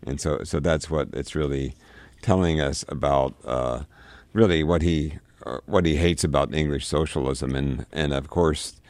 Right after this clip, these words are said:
if you haven't listened to the Animal Farm pro-, Animal Farm programs, go back and listen to those, because I really think Animal Farm will help you understand Goldstein's book a lot better, and I, I think it helped me understand it. But, uh,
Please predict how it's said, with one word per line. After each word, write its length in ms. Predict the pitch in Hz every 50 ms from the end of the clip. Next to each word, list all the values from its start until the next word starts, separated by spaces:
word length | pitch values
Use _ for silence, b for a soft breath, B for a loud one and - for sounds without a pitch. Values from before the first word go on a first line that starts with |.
| B B B B B B B B B
if 160 | - 85 73
you 120 | 82 82 76
haven't 340 | 85 95 107 113 117 90 82
listened 300 | 82 78 - 80 76 71
to 80 | 87
the 160 | 76 73 65
Animal 340 | 67 78 78 82 82 78 73
Farm 240 | 73 - 73 71 69
pro-, 260 | - 80 73 73 - - - - - -
Animal 340 | 87 90 92 90 82 71
Farm 340 | 69 - - 71 71 69 65
programs, 600 | - - 78 85 85 76 78 69 65 64 69 69
go 120 | - 80 73
back 280 | 67 90 95 104 104
and 100 | - 69
listen 280 | 76 87 - - 90 73
to 80 | 71
those, 320 | 65 64 64 64 69 67 67
because 580 | - 71 65 - 80 76 71 71 69 - - - B B B B B B B B B B
I 80 | -
really 340 | 85 82 78 82 87 101 107
think 280 | 104 - 85 82 78 -
Animal 360 | 76 71 73 80 90 98 101
Farm 480 | - - 65 67 67 69 69 78 76 -
will 160 | - - 80
help 240 | 76 85 87 85 -
you 80 | - 80
understand 580 | 82 80 78 - - - 73 71 73 76 76
Goldstein's 540 | 71 85 95 101 95 - - 78 76 73 -
book 300 | - 69 64 62 - - - - - _ _ _ - - - _ _ _ - -
a 60 | 85
lot 200 | 80 73 73 78
better, 340 | - 78 71 - - - 76 - - -
and 180 | - 82 82 80
I, 140 | 78 82 - -
I 100 | - 80
think 200 | 78 78 76 76
it 80 | 71
helped 180 | 71 76 - -
me 160 | 73 76 71
understand 500 | 69 71 73 73 73 - 76 69 64 67
it. 120 | - - - - _ B B B B B B B B B B B B B B B -
But, 280 | - 92 92 87 - 98
uh, 300 | 92 87 82 85 85